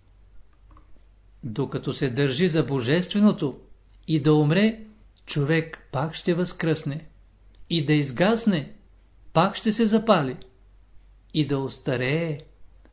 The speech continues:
пак ще се подмлади. В божественото начало на човека живее Бог. Държи ли се за това място, човек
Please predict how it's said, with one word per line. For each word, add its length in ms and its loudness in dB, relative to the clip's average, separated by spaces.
пак 280 2
ще 200 -4
се 180 -8
подмлади. 600 -2
В 120 -4
божественото 800 2
начало 640 0
на 240 -2
човека 640 -2
живее 580 -2
Бог. 380 -6
Държи 500 2
ли 140 6
се 160 -2
за 200 2
това 280 4
място, 520 2
човек 720 -4